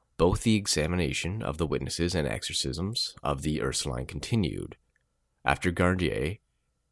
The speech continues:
had been supposedly tortured, documents were introduced purportedly signed by him and several other demons as evidence that he had made a diabolical pact. It is not clear whether Grandier wrote or signed the pacts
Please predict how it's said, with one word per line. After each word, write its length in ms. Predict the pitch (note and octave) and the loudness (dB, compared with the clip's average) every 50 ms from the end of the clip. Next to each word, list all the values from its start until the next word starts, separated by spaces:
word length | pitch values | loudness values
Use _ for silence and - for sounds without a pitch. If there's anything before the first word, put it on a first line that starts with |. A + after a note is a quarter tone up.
| _ _ _ _ _ | _ _ _ _ _
had 160 | - E2 D2+ | -4 -2 -2
been 140 | D2 D#2 D2 | 0 0 0
supposedly 800 | - - - - - - - G#2+ B2 B2 - - F2+ F#2+ G#2+ G2+ | 0 0 2 2 2 4 6 6 4 4 4 2 0 2 0 -2
tortured, 800 | - - - A#2 B2 B2+ - - - B1+ G#1+ A#1 C#2+ D#2 F#2 - _ - - _ - | -2 -2 0 2 2 2 2 0 -2 -2 -2 -2 -4 -6 -8 -10 _ -20 -14 _ 0
documents 500 | E2 D#2 E2 F2+ - G#2+ A2+ A2 - - | 2 2 2 2 0 0 0 0 0 0
were 120 | A#2 A#2 | 0 0
introduced 580 | - G2 D#2+ - - F2 E2 D2 C#2 D2 - - | 0 -2 -4 -4 -2 -2 -2 -2 -2 -4 -6 -4
purportedly 500 | - - - - G2 G2 A2 A2 A#2 A2 | 0 2 2 4 4 2 2 0 0 2
signed 300 | - - E2+ D#2+ E2 E2 | 2 2 2 2 2 2
by 140 | D#2+ E2+ | 2 2
him 360 | E2+ - - - A#2 G2 D#2+ E2 | 0 0 2 2 4 4 4 2
and 180 | E2 F#2+ F#2+ | 2 2 2
several 520 | - - - - - - - C#2+ C#2+ C#2+ - - | 2 2 2 2 0 -2 -2 -2 -2 -2 0 -2
other 280 | C2+ C2 B1 A#1 - - - | -2 -2 -2 -6 -8 -8 -6
demons 560 | - G2 A#2 G2+ D2 B1 C2 E2 F#2+ - - _ - _ - _ _ - | -2 0 2 2 0 0 -2 -2 -4 -4 -6 _ -16 _ -20 _ _ -6
as 160 | F2+ F#2 - - | -2 -2 -2 2
evidence 380 | - G#2+ F#2+ F2 D#2+ D#2 F2+ - | 2 2 2 2 0 0 0 2
that 160 | - E2 - | 2 0 0
he 120 | - - G2+ | 0 0 0
had 100 | F#2 F#2+ | 0 0
made 200 | C#2+ C#2 - D#2+ | 0 -2 0 0
a 80 | D#2+ | 0
diabolical 720 | D#2+ - - - - C#2 C#2 - - - - - - - - | 0 -2 -2 -2 0 -2 -2 -2 -4 -4 -6 -6 -8 -8 -6
pact. 460 | - - - G#2 F#2+ - - - _ _ _ _ _ _ _ _ _ _ | -4 -4 0 0 0 0 -2 -4 _ _ _ _ _ _ _ _ _ _
It 60 | - D#2+ | -6 -4
is 100 | D#2 F2+ | -2 0
not 180 | F2+ E2 - | 0 0 0
clear 240 | - - F#2+ F#2+ G#2 | 0 0 2 2 2
whether 240 | F2+ E2+ D#2+ F2 F2 | 2 2 2 2 0
Grandier 520 | D#2 - D#2+ D#2+ E2 D#2 D#2 D#2+ E2 E2 | 0 0 0 0 0 0 0 2 2 2
wrote 400 | D2 D#2 D#2 F#2 A#2 C3+ - - _ _ - - | 2 2 2 2 2 0 -4 -10 _ _ -18 -10
or 140 | - - D2+ | -6 -4 -2
signed 300 | - - E2 D2+ D2 C#2+ | 0 0 0 0 0 0
the 40 | - | 2
pacts 500 | - - - C#2 C#2 F#2 - - - | 2 2 2 2 0 0 -2 -6 -10